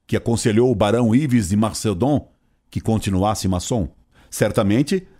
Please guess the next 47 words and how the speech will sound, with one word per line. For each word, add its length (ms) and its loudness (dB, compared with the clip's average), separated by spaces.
nos 160 0
livros 380 0
e 40 0
manuais 400 0
catequéticos 720 -6
que 80 -4
o 60 -2
senhor 260 0
escreveu, 460 -2
o 80 0
senhor 280 2
não 140 0
se 140 -2
esqueceu 400 -2
de 80 -4
dizer 400 -2
que 100 -4
um 80 0
católico 500 -4
não 140 0
pode 260 -4
ser 160 -6
maçom. 540 -4
O 80 -2
senhor 240 0
poderia 360 0
me 120 -2
dizer 440 -4
quando, 540 0
em 100 -4
suas 320 -4
obras 320 0
catequéticas, 840 -6
o 100 -6
senhor 340 0
condenou 720 2
a 60 2
maçonaria? 680 -2
E 140 -2
o 40 -2
senhor 580 0
rapidamente 760 0
estende 360 -2
a 40 2
informação 640 -2
de 100 0
que, 420 0